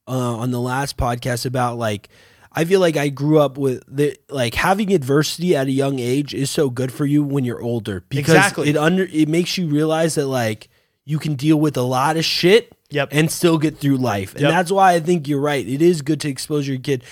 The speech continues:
Speaker 1: and let your kid get hurt, eh, let your kid fail, let your kid fucking fuck up
Speaker 2: Yes.
Speaker 1: completely and
Speaker 2: Yes.
Speaker 1: show 'em that there are consequences in life.
Speaker 2: Exactly.
Speaker 1: And that
Speaker 2: A hundred percent.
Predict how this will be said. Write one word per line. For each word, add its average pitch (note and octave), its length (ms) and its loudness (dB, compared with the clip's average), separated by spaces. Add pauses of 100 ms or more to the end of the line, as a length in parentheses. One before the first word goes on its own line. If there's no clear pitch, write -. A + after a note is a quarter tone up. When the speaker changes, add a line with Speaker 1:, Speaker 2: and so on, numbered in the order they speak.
(160)
Speaker 1:
and D3 180 -2
let E3 220 2
your E3+ 100 0
kid D3 220 -2
get B2 160 -2
hurt, A#2 300 -6
eh, C3 180 -4
let D#3 260 -2
your E3 120 -2
kid C3+ 200 -8
fail, B2+ 380 -4
let C#3+ 180 -4
your D#3 100 -6
kid C#3+ 280 -4 (300)
fucking C3 340 -4
fuck - 420 0
up D#3+ 60 6
Speaker 2:
Yes. C#3+ 240 2
Speaker 1:
completely C3 800 0 (240)
and D3 160 0
Speaker 2:
Yes. - 60 -2
Speaker 1:
show G3 240 6
'em F#3 100 0
that E3+ 160 2
there D3 180 2
are D#3 200 4
consequences C3 920 -2
in C#3 200 2
life. F2+ 420 -6
Speaker 2:
Exactly. G#2+ 500 -12
Speaker 1:
And D#3 200 0
that D#3+ 260 0
Speaker 2:
A B2+ 60 -14
hundred C3 180 -10
percent. G#2+ 260 -14